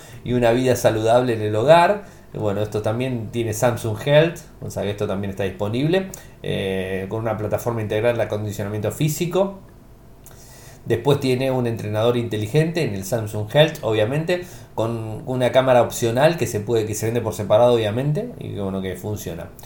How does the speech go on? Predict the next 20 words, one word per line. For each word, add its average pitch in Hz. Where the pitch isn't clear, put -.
Eh, 101
los 113
modelos 131
Neo 131
Q 131
led, 160
el 107
Q 180
N 151
ochocientos 123
A 190
y 113
el 107
Q 147
N 135
novecientos 120
A 156
es 113
ocho -
K -